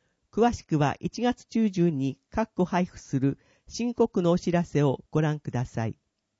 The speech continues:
問い合わせ、税務課課税係、電話五八五の二七七八。期間、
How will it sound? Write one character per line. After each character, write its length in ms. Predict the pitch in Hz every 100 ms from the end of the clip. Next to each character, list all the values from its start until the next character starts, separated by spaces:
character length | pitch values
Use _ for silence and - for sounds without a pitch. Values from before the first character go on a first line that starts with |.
| _ _ _ _ _ -
問 200 | 233 220
い 60 |
合 60 | 185
わ 140 | 160
せ、 340 | 160 - 135 - _ -
税 200 | 214 226
務 180 | 208 196
課 280 | - 143 143
課 200 | - 175
税 260 | 214 196
係、 460 | 160 160 131 123 127 _ _ _
電 260 | 196 190 147
話 200 | 135 - _
五 220 | - 233 240
八 280 | 214 -
五 180 | 139 151
の 260 | 135 127 - _
二 240 | 180 233 220
七 280 | 196 160 143
七 260 | 147 147
八。 480 | 135 147 - 117 139 - _ _ _ _ _ _ _ _ _ _ _ _ _
期 100 | -
間、 320 | - 185 131